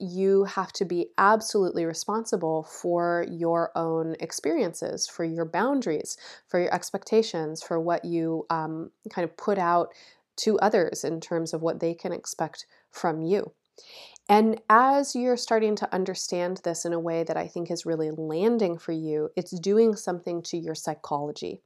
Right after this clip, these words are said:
And what I see the potential, uh, for is a, a pretty massive shift into a kind of liberation for you. And this feels like a mental liberation. It feels like an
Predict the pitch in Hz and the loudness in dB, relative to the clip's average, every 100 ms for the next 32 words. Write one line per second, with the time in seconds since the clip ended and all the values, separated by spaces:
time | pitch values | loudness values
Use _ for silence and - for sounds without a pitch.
0 | - - - - - - 196 190 185 185 | -20 -20 -18 -18 -6 4 6 6 4 2
1 | 185 190 185 185 247 247 226 - - 254 | 4 6 4 0 -2 2 0 -2 -4 -2
2 | 269 208 170 160 - - 160 160 - - | -2 0 2 0 0 0 2 2 0 -2
3 | 175 165 156 - 175 170 160 - - 185 | 2 2 0 0 2 4 2 -4 0 2
4 | 170 165 160 - - 170 - 226 196 160 | 2 0 -2 -4 -4 -6 2 2 2 -2
5 | 165 160 180 - 180 160 - - - 233 | -4 -4 -4 0 0 0 -4 -6 -2 -2
6 | - - - 180 185 180 - - 175 160 | -4 -14 -8 -4 -4 -4 -6 -2 0 0
7 | 160 156 - - - 175 - 175 165 160 | -2 -4 -10 -20 -8 -8 -4 -2 0 0
8 | 165 160 156 151 - 156 - - _ - | -2 -2 -2 -6 -6 -8 -10 -14 _ -8
9 | - 170 160 156 - 175 175 - - 196 | -2 0 0 -2 0 -2 -2 -6 0 4
10 | 196 196 175 170 165 185 202 214 208 202 | 6 4 0 -2 -4 -4 -2 0 0 2
11 | 202 196 196 - - 160 156 156 - | 0 -2 -2 -4 -2 -2 -2 -6 -6